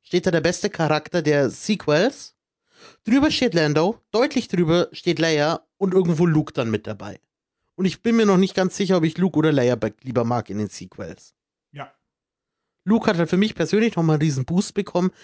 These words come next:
Speaker 1: Leia war aber halt auch einfach mega geil. Die Frau mit den zwei Möpsen und dem Stinkefinger, die ist einfach überragend.
Speaker 2: Möpse als Hunde gemeint, muss man jetzt dazu
Speaker 1: Ach ja,
Speaker 2: sagen.
Speaker 1: ja.
Speaker 2: Dass das
Speaker 1: Äh, ich
Speaker 2: nicht despektierlich gemeint war,
Speaker 1: Nein,
Speaker 2: gell?
Speaker 1: nein.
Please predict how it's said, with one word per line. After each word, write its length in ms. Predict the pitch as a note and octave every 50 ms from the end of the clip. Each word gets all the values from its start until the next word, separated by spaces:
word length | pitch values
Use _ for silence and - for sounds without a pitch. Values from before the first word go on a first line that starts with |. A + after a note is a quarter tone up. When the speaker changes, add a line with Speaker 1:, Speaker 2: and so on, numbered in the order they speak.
| - - - _
Speaker 1:
Leia 360 | - A#2+ C3 C#3 D#3 E3 D#3+
war 100 | C#3 D3+
aber 200 | D3 C#3 D3 C#3+
halt 120 | C3 C#3 C3
auch 180 | B2+ - - - _ -
einfach 480 | - C3+ C3+ C3+ - - D3+ D#3 D3+ - _ -
mega 380 | A#2+ A2 A#2 G#2+ G2+ A2 A#2
geil. 460 | G#2+ - A#2 C3 C3+ C3+ A#2+ G#2+ F#2+ G#2 -
Die 80 | -
Frau 240 | G#2 - A#2 B2 C3
mit 160 | C#3+ D3 C3+
den 100 | - C#3
zwei 200 | - - - B2
Möpsen 360 | A#2 A#2 A#2 A#2 - - - C#3
und 140 | A#2+ -
dem 80 | A#2+ B2
Stinkefinger, 600 | A#2+ - - D#3+ D#3 - - - - F#2 G2 G2
die 80 | - G#2+
ist 100 | A2 G#2
einfach 300 | - B2 A#2 - A#2+ -
überragend. 640 | B2 A#2+ B2+ B2 C3 C#3 C3+ G#2 G2+ D#2 - _ _ _ _ _ _ _ _ _ _ _ _ _ _ _ _ _ _ _ _ _ _ _ _ _ _ _ _ _ _ _ _ _ _ _ _ _ _ _ _
Speaker 2:
Möpse 400 | - D#3+ G3 G3+ - - G#3 G3
als 280 | - D#3 D#3 - - -
Hunde 280 | F3 E3+ F3 E3 D3+ C3
gemeint, 500 | B2+ A#2+ A#2+ A#2 A2 A2+ A2+ G#2 C3+ C#3
muss 220 | C#3+ D#3+ F3 E3+ -
man 160 | F3+ - F3
jetzt 200 | E3 D#3 - -
dazu 240 | D#3 C#3+ - - E3
Speaker 1:
Ach 100 | D3+ D3
ja, 200 | C#3+ E3 D#3 C#3+
Speaker 2:
sagen. 120 | A#2+ A2 - -
Speaker 1:
ja. 340 | C#3+ D#3+ D3+ D3 C#3 C3+ - _ _ -
Speaker 2:
Dass 160 | E3 E3 -
das 100 | F3+ F3
Speaker 1:
Äh, 80 | F3+
ich 80 | F3+ F3+
Speaker 2:
nicht 200 | G3 F#3+ - -
despektierlich 680 | F#3 E3+ - - F#3+ F#3 - - F#3 D#3+ C#3+ C#3 C3+ -
gemeint 280 | D#3 C#3+ C#3 C3 C3 E3
war, 60 | D#3+ F#3
Speaker 1:
Nein, 140 | G3 G3+ D#3+
Speaker 2:
gell? 200 | E3 F#3+ A3+ D#4
Speaker 1:
nein. 380 | - - E3 F3 F#3+ F3+ C3